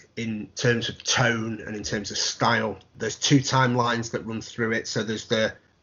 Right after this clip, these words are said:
the leading up to Hillsborough timeline, and then there's the, I think it takes place in two thousand four. So, and the character in his, as he's an adult, is a,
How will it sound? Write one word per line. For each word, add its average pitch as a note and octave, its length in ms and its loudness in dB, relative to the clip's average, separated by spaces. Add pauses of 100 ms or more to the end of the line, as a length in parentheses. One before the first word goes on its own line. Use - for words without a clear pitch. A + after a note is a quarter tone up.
the B2+ 120 4
leading C3 460 6
up C#3+ 160 0
to C3 140 4
Hillsborough B2+ 460 4
timeline, B2 800 2
and A2+ 200 -2
then A#2 200 2
there's G#2+ 180 -6
the, G#2+ 360 -6 (200)
I A2 80 -2
think B2+ 120 6
it A#2+ 60 0
takes B2+ 220 2
place A#2+ 240 0
in A2+ 100 0
two A#2+ 220 0
thousand A2+ 420 -2
four. A#2 340 2
So, A2 320 0 (200)
and A2 260 -4
the A#2 60 -2
character B2 520 2
in A2 340 -4
his, G#2 280 -6 (100)
as G#2+ 120 -4
he's G#2+ 160 -4
an A#2+ 80 2
adult, A#2+ 520 0
is B2+ 200 4
a, A2+ 260 6